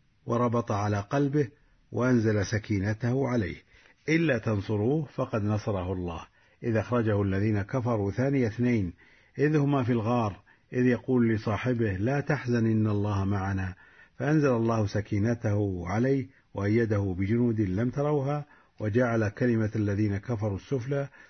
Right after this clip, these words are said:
وكلمة الله هي، هي العليا والله عزيز حكيم". والله سبحانه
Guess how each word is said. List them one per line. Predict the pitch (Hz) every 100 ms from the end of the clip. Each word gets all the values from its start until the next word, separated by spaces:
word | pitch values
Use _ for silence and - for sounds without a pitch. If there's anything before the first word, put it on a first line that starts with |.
| _
وكلمة | 107 101 113 107 101 95
الله | 95 95 92 87
هي، | 90 87 113 123 120
هي | 101 110 135
العليا | 123 139 139 147 147 - - _ -
والله | 117 113 104 107 98 98
عزيز | 90 90 90 101 113 131 135
حكيم". | 110 - 107 107 92 85 - _ _ _ _ _ _ -
والله | 113 160
سبحانه | 165 151 107 131 135 135 117